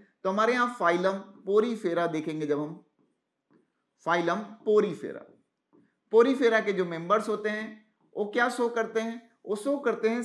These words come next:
cellular grade of body organization, यानी सेल्स porifera में क्या होंगे? सेल्स लूजली अरेंज्ड होंगे। फिर हमारे यहाँ आता है दूसरा, and that is tissue grade of body organization, tissue grade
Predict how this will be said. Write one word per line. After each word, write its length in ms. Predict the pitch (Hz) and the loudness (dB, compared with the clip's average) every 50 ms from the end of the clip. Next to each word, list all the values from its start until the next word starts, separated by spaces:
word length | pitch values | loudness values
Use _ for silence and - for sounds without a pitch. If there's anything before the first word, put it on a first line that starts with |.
| 240 | -4
cellular 340 | - 196 190 196 208 226 220 190 175 | -4 -4 -2 0 0 0 0 0 0
grade 260 | 185 196 196 185 196 208 | -2 -2 0 2 2 2
of 100 | 196 180 175 | 2 0 0
body 320 | 170 156 156 160 170 180 175 - | 0 0 0 0 -2 0 0 0
organization, 600 | 135 143 139 143 131 123 139 135 - - - _ _ _ _ _ _ _ _ _ _ _ _ _ _ _ - | -2 -2 -6 -6 -6 -8 -10 -10 -12 -16 -20 _ _ _ _ _ _ _ _ _ _ _ _ _ _ _ -6
यानी 200 | - 226 269 285 | -4 -2 -2 -2
सेल्स 400 | - - 214 208 226 240 220 - - - 117 - - - | -2 4 4 4 6 4 2 -4 -10 -12 -12 -10 -4 -2
porifera 440 | 175 196 233 240 - 226 214 220 220 | 0 0 0 -2 -2 0 0 0 -2
में 80 | 214 208 | -2 -2
क्या 120 | 208 202 | -2 -2
होंगे? 260 | 208 214 208 214 226 214 | -2 0 -2 -2 -4 -4
सेल्स 360 | 220 - 202 196 202 202 202 | -2 -2 -2 -2 -2 -6 -8
लूजली 500 | 185 175 180 196 202 185 214 220 240 226 | -10 -8 -6 -4 -4 -4 -4 -4 -2 0
अरेंज्ड 320 | 190 151 135 120 123 110 120 | 0 0 0 -4 -8 -12 -14
होंगे। 240 | 123 123 113 127 - _ _ _ _ _ _ _ _ _ _ _ _ _ _ _ - | -16 -14 -16 -18 -20 _ _ _ _ _ _ _ _ _ _ _ _ _ _ _ 0
फिर 120 | 330 349 | 4 4
हमारे 260 | 311 277 262 262 262 | 4 6 6 6 6
यहाँ 160 | 262 247 233 226 | 6 4 2 4
आता 120 | 233 247 | 4 4
है 140 | 247 233 185 | 4 4 2
दूसरा, 320 | 175 196 196 - 240 233 233 226 | -2 -6 -4 0 4 6 6 6
and 140 | 208 196 175 | 4 2 -2
that 180 | 185 175 175 226 | -2 -2 -2 -4
is 160 | 226 220 - - | -6 -6 -8 -8
tissue 280 | 214 226 220 - 254 240 190 | -8 -8 -6 -6 -6 -4 -2
grade 240 | 180 170 165 160 170 | 0 0 2 2 2
of 120 | 170 160 - | 2 2 2
body 280 | 147 143 139 143 143 | -2 -2 0 0 -2
organization, 460 | 135 123 123 120 110 101 95 - - - _ _ _ _ _ _ _ _ _ _ _ _ _ - | -2 -2 -4 -8 -8 -8 -10 -12 -16 -20 _ _ _ _ _ _ _ _ _ _ _ _ _ -8
tissue 380 | - 202 190 190 - 160 147 156 196 - _ _ _ _ _ _ _ _ _ _ - | -6 -6 -6 -4 -4 -4 -4 -4 -8 -16 _ _ _ _ _ _ _ _ _ _ -20
grade 520 | 123 120 131 170 185 180 170 160 151 156 | -12 -2 0 2 4 4 4 4 2 0